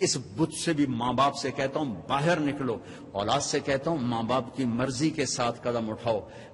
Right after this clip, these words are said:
तुम भी इस हद तक क्रॉस ना करो boundary के कोर्ट में जाके तुम शादियां शुरू कर दो। और मां बाप से कहता हूं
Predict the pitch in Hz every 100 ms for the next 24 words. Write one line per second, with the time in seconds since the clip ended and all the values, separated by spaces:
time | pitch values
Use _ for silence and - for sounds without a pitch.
0 | - 208 220 208 208 233 175 170 - 175
1 | - - - - - - - - - -
2 | - 147 151 - 175 160 156 156 139 156
3 | 139 151 147 139 - 160 160 160 147 135
4 | 131 120 120 135 127 131 123 131 120 131
5 | 120 117 107 110 - - - 180 175 170
6 | 175 214 - 190 170 160 156